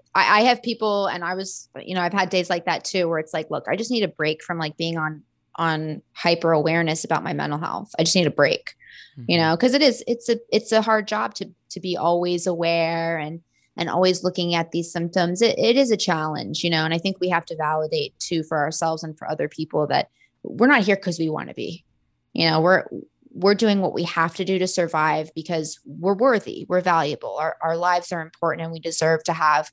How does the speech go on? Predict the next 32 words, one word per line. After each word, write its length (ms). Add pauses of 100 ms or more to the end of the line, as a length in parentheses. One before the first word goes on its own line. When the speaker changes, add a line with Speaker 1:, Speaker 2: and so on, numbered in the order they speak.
(400)
Speaker 1:
a 120
life 320
with 100
some 160
hope 320
and 140
some 200
joy 280
in 180
it. 220
And 160
so 140
we're 160
gonna 160
do 160
whatever 320
it 120
takes 260
to 100
make 180
that 160
happen. 380
And, 200
and 160
there 140
are 100
solutions. 640
There 180
are 200
things 300
that 120
help. 320